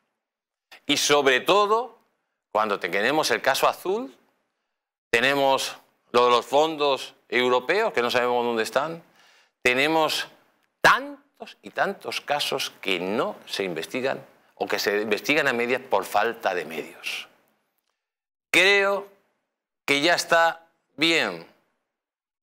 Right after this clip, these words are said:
Vayamos a por los grandes casos de corrupción, que los tenemos y que están ahí,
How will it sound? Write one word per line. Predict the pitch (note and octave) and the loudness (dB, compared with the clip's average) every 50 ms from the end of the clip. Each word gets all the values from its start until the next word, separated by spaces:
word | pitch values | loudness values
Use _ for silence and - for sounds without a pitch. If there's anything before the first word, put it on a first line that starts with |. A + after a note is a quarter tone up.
| _ _ | _ _
Vayamos | - A#2 A#2+ A#2 C3+ D#3 E3+ F3+ F#3+ F#3 F3+ - - - _ _ _ _ _ _ _ _ - | 2 2 4 4 4 4 4 2 0 -4 -4 -6 -8 -10 _ _ _ _ _ _ _ _ 0
a | - B2 B2 - | 2 2 0 0
por | - B2+ A#2+ A2 | 0 0 2 2
los | G#2+ G#2+ G#2 F#2+ | 2 0 0 0
grandes | - C#3 D3+ D#3+ D#3+ D3 D3+ D#3+ D3 - - - _ _ | 0 0 0 0 -2 -4 -6 -6 -4 -6 -6 -10 _ _
casos | - A2+ A2+ A#2 - - - B2 A#2+ A2+ - - - _ _ _ _ _ | -2 -2 0 0 -2 -4 -4 -4 -4 -4 -6 -10 -14 _ _ _ _ _
de | - - - G#2+ G2+ G#2 | -12 -6 -4 -4 -4 -2
corrupción, | - G2+ G#2+ G#2+ A2 A2+ G#2+ - - B2+ B2 A#2 G#2 E2+ D#2+ - - _ _ _ - | -2 -2 0 0 0 -2 -4 -6 -6 -4 -4 -2 -4 -4 -6 -10 -14 _ _ _ -4
que | - C3 B2+ | 0 2 2
los | B2 B2+ B2+ A#2+ - - | 4 4 2 2 0 -2
tenemos | - A#2+ A#2 A2+ C3+ D#3+ D#3 C#3+ B2+ G2 E2+ D#2 - - - - - _ _ _ _ _ _ | -2 0 0 0 0 0 -2 -2 -4 -6 -6 -8 -10 -14 -16 -18 -18 _ _ _ _ _ _
y | - A#2+ | -10 -4
que | A#2 C3 | -2 -2
están | A#2+ - - C3 C#3+ | 0 2 2 2 2
ahí, | D#3 D#3+ E3 D#3 D#3+ - | 2 0 0 -4 -6 -12